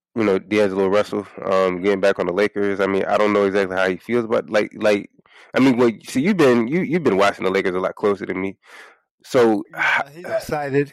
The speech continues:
Speaker 2: He says he's
Speaker 1: Okay.
Speaker 2: excited to be back. Super excited to be back.
Speaker 1: That's,
Speaker 2: Um, he
Speaker 1: that's what they all say. But
Speaker 2: Yeah, um,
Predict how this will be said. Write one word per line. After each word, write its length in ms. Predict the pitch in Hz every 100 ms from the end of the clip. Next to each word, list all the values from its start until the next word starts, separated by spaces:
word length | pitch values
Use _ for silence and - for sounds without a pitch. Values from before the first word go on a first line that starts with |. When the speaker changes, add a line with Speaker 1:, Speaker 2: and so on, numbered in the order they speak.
| -
Speaker 2:
He 140 | 160 151
says 320 | 151 143 90
he's 20 |
Speaker 1:
Okay. 100 | 90
Speaker 2:
excited 300 | - 123 117
to 120 | 104
be 120 | 110
back. 340 | 107 107 104 - _
Super 280 | - 135 117
excited 300 | 101 113 101 95
to 40 |
be 80 | 95
back. 380 | 92 95 95 95 95
Speaker 1:
That's, 220 | 143 95
Speaker 2:
Um, 140 | 87 90 -
he 120 | 113 98 _ _ _ _ -
Speaker 1:
that's 180 | 170
what 120 | 147 101
they 140 | 92
all 200 | 95 87
say. 260 | - - - _ _ _ _ -
But 80 | 104
Speaker 2:
Yeah, 380 | 95 90 92 - _ 110
um, 300 | 98 98